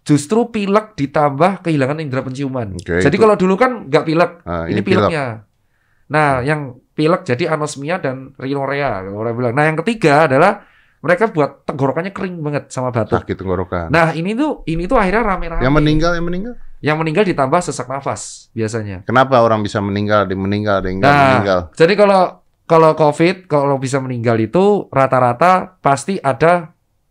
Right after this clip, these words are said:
Speaker 1: eh, deadlocknya, ada penyebabnya. Satu tidak tertolong. Jadi memang gejalanya tidak diobati,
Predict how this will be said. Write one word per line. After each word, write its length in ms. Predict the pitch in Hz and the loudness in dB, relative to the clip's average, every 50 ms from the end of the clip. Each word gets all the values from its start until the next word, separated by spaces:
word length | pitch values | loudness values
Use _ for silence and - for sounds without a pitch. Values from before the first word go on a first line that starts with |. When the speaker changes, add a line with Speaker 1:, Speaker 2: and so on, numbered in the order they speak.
| _ - | _ -6
Speaker 1:
eh, 440 | 120 120 117 113 113 110 110 107 104 104 _ _ | -2 0 0 0 0 0 -2 -2 -4 -6 _ _
deadlocknya, 540 | - 135 131 131 139 131 127 - 147 131 120 | 0 0 0 2 0 -4 -2 -2 -6 -6 -4
ada 140 | 117 - 120 | -4 -4 -6
penyebabnya. 720 | - 127 127 123 120 120 107 107 117 113 104 95 90 92 _ _ _ _ _ | -6 -6 -10 -6 -4 -4 -6 -6 -6 -10 -10 -10 -10 -12 _ _ _ _ _
Satu 340 | _ - 127 127 123 - 175 | _ -2 -2 -2 0 0 -2
tidak 240 | 165 165 - 135 110 | -2 -2 -4 -2 -4
tertolong. 500 | 120 117 110 120 113 120 127 120 107 95 | -4 -6 -4 -2 0 0 0 0 -2 -4
Jadi 440 | 95 113 110 120 156 165 170 165 165 _ _ _ _ _ | -6 -4 -2 0 0 0 -2 -4 -8 _ _ _ _ _
memang 400 | - 120 135 131 131 135 127 127 | -12 -10 -8 -6 -6 -6 -8 -6
gejalanya 640 | 120 139 123 - 127 123 120 123 147 156 170 180 175 | -10 -6 -2 0 2 2 2 0 0 0 0 0 -2
tidak 280 | 175 147 - - 120 107 | -4 -6 -4 -4 -6 -4
diobati, 680 | 120 120 117 117 120 113 - 131 139 156 180 214 220 | -4 -6 -4 -2 -4 -4 -4 -4 -4 -2 -4 -4 -8